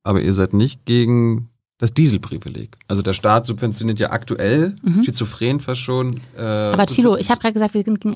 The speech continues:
Speaker 2: alle Subventionen. Das ist wirklich eine Auswahl,
Speaker 1: Ja,
Speaker 2: die
Speaker 1: aber,
Speaker 2: wir gemacht
Speaker 1: aber,
Speaker 2: haben
Speaker 1: ja,
Speaker 2: mit
Speaker 1: aber,
Speaker 2: dem Hintergrund
Speaker 1: aber ihr habt euch für die
Speaker 2: Chancengerechtigkeit.
Speaker 1: Auswahl gegen E-Autos, äh,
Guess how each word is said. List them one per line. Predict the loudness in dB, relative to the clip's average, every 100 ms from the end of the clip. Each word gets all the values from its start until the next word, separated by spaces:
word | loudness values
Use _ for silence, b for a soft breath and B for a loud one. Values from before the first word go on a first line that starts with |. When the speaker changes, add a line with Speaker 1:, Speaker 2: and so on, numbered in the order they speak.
| -2
Speaker 2:
alle | 0 0
Subventionen. | -2 -2 -4 -2 -4 -8 _ -4
Das | -4
ist | -2 -2
wirklich | -2 0
eine | 0
Auswahl, | 0 0 0 0
Speaker 1:
Ja, | 2
Speaker 2:
die | 4
Speaker 1:
aber, |
Speaker 2:
wir | 2 0
gemacht | 0 -2 2
Speaker 1:
aber, |
Speaker 2:
haben | 0 0 -2 B
Speaker 1:
ja, | 2
Speaker 2:
mit | 4
Speaker 1:
aber, | 4
Speaker 2:
dem |
Hintergrund | 4 4 2 2
Speaker 1:
aber | 2
ihr | 2
habt | 0
euch | 0
für | 0
die |
Speaker 2:
Chancengerechtigkeit. | 0
Speaker 1:
Auswahl | 0 -2 -2 -2 0 -2
gegen | -4 -6 -4
E-Autos, | -2 -2 -4 -8 -10 -8
äh, | -8 -6 -8